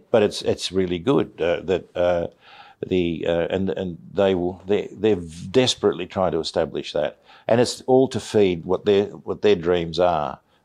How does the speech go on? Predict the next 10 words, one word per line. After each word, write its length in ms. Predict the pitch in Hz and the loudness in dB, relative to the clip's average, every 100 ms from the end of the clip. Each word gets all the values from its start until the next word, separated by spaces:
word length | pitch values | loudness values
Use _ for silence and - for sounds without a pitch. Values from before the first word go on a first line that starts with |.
| - | -14
in, 180 | 80 - | -14 -10
in 240 | 82 76 | -12 -6
going, 400 | 82 80 71 82 76 | -4 -4 -6 -12 -16
uh, 120 | 73 | -16
you 80 | 76 | -16
know, 160 | 71 - - | -16 -16 -18
into, 400 | 73 - 69 65 _ - | -18 -16 -16 -16 _ -14
uh, 160 | 69 67 _ | -14 -16 _
into 180 | - - 76 | -20 -20 -10
nuclear. 480 | 85 90 73 69 | -8 -8 -10 -14